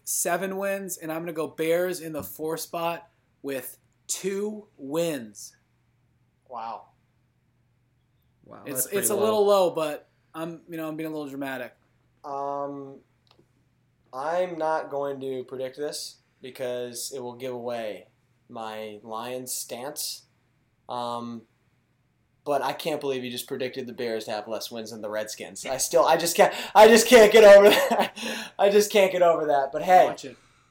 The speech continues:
Speaker 3: Uh, Tommy, just to maybe fill some time here that,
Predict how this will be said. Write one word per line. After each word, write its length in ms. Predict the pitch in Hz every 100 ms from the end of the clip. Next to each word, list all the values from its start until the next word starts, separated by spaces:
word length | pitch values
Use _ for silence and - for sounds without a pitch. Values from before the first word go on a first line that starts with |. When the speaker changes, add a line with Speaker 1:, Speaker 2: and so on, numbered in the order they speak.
| _ _ _ _ _ _
Speaker 3:
Uh, 280 | - 143 135 - - - -
Tommy, 360 | 165 156 147
just 240 | 135 135 135
to 100 | 131
maybe 220 | 135 131
fill 200 | 139 135
some 160 | 131
time 280 | 123 127 127
here 160 | 123 120
that, 240 | 120 101